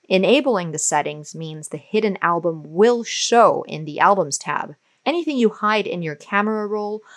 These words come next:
will still be saved on your device and in your iCloud Photos library,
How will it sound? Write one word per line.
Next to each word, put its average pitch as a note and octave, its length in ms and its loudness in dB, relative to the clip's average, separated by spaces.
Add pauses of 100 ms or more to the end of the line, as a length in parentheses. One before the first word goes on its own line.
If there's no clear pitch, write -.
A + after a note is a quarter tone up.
(160)
will A3+ 100 0
still D#4+ 280 -2
be B3+ 100 -6
saved G3 460 -2
on A#3+ 180 2
your A#3+ 80 -4
device B3 540 -6
and F3 240 -4
in A3 200 -2
your G3+ 240 -4
iCloud E3 520 -2
Photos F#3+ 500 0
library, E3 640 0